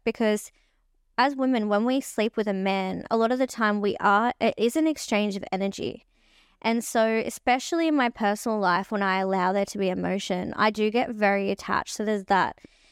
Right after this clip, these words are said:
But also, I feel like I've had sex with a lot of men for money who are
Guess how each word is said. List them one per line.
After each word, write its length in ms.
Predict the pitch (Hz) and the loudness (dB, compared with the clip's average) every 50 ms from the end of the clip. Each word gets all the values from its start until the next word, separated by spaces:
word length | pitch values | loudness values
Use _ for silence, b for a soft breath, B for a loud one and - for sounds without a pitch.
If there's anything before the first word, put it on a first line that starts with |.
| b b b b b b b _ | b b b b b b b _
But 140 | - 254 - | 0 0 0
also, 720 | - 175 240 254 294 269 - - 285 269 262 254 247 240 - | 0 0 2 2 2 2 0 -2 0 0 2 2 0 0 0
I 120 | 196 214 | -2 -4
feel 320 | 208 - - 233 220 220 214 | -4 -4 -4 -2 0 2 4
like 520 | 202 196 196 196 196 - - - - - _ _ _ _ _ _ _ _ _ _ _ _ _ _ _ _ - | 4 4 4 4 2 0 -2 -8 -18 -20 _ _ _ _ _ _ _ _ _ _ _ _ _ _ _ _ -10
I've 200 | - 214 233 240 | -6 -6 -6 -6
had 220 | - - 320 339 339 | -4 -2 -2 -2 -2
sex 320 | - - 226 208 - - | 0 -2 -2 -2 0 -4
with 80 | 269 254 | -2 -2
a 20 | 254 | 0
lot 180 | 233 202 190 | 0 0 0
of 80 | 202 202 | 0 0
men 140 | 196 190 190 | 0 0 -2
for 140 | - - 202 | -2 -4 -4
money 280 | 185 185 185 180 185 | -4 -2 -2 -2 -2
who 120 | 185 190 196 | -2 0 0
are 160 | 196 190 185 | 0 -2 -2